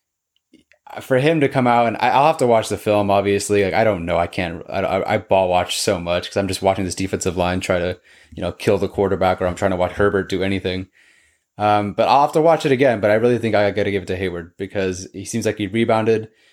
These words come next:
And there was a point, I believe, like, a minute or so before the second half ended where they said that the Chiefs receivers had zero catches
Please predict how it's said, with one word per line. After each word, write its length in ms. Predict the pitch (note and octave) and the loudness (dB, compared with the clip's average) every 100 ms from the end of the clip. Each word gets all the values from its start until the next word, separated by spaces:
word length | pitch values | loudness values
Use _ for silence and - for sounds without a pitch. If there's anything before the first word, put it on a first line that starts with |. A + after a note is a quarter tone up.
| _ | _
And 80 | G#2+ | -2
there 80 | A#2 | 2
was 80 | A#2 | 2
a 60 | |
point, 560 | G#2+ C3 C3+ B2+ A2+ - _ | 0 2 2 2 0 -8 _
I 120 | A2 | -6
believe, 680 | G#2 G#2 G#2+ A#2 A#2 G#2+ - _ _ _ _ _ - | -4 -4 -2 0 0 -2 -8 _ _ _ _ _ -12
like, 120 | - | -8
a 100 | E2 | -6
minute 480 | F2+ F#2 G#2 A#2 B2+ | -6 -6 -2 2 2
or 80 | A2+ | 0
so 400 | A2 B2 B2 B2 | 0 2 4 2
before 260 | A2+ A2+ A#2 | 0 0 0
the 60 | |
second 260 | - A#2 A#2+ | 0 -2 0
half 220 | A#2+ A#2 | -2 0
ended 260 | A#2+ B2 A#2 | 0 -2 -2
where 100 | G#2+ | -2
they 120 | G#2 | -2
said 320 | - G#2 G2 | 0 -2 -2
that 300 | G2 - _ | -4 -8 _
the 60 | G2 | -10
Chiefs 300 | - A2 - | -4 -4 -4
receivers 440 | F#2+ G#2 G2+ G2 | -6 -4 -4 -4
had 180 | F2+ F2 | -4 -4
zero 200 | F#2+ F#2+ | -4 -4
catches 540 | F#2 F2 G2 G2 - | -6 -8 -8 -8 -10